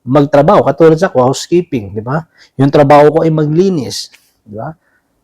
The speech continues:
So, ang gagawin ko is maglinis kasi nga, yun ang trabaho ko. Doon ako sineswelduhan,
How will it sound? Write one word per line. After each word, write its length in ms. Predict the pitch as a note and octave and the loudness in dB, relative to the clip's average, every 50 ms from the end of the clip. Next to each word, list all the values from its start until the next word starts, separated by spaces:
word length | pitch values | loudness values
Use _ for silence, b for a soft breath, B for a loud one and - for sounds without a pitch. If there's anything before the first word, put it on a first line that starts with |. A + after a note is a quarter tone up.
| _ - | _ -2
So, 320 | - E3+ D#3+ D#3 D#3 - - - | 2 2 2 2 0 -2 -4 -2
ang 80 | D#3+ E3+ | 0 2
gagawin 320 | F#3 F#3 F3+ F#3+ F#3 F#3 | 4 4 4 4 2 4
ko 80 | F3+ F3 | 2 2
is 160 | E3+ D#3+ - | 0 0 0
maglinis 640 | F3 E3 D#3+ D#3+ D#3+ D#3 C#3+ C#3 D3+ F3 E3 D#3 - | -2 -2 0 0 0 2 2 0 0 -2 -4 -6 -6
kasi 240 | D3+ C#3+ D3+ D3+ D#3+ | -6 -4 -2 -2 0
nga, 160 | D#3+ D#3 D3 | 0 0 2
yun 160 | D3+ E3 D#3 | 2 2 2
ang 160 | D#3+ D#3 - | 2 0 0
trabaho 320 | D3+ D3 C#3 C3+ C3 B2+ B2 - | -2 0 2 2 2 0 0 -2
ko. 80 | - D3+ | -4 -2
Doon 240 | C3 C#3+ C#3+ C#3 C#3 | 0 0 2 2 0
ako 160 | - C#3+ C#3 | 0 -2 -4
sineswelduhan, 880 | - D3 C#3 C#3+ C#3+ C#3 - C#3 C3 B2 A#2 A#2 B2 C3+ C#3+ C#3 B2+ | -2 -2 0 0 0 0 -2 -2 -4 -4 -4 -6 -6 -6 -6 -6 -8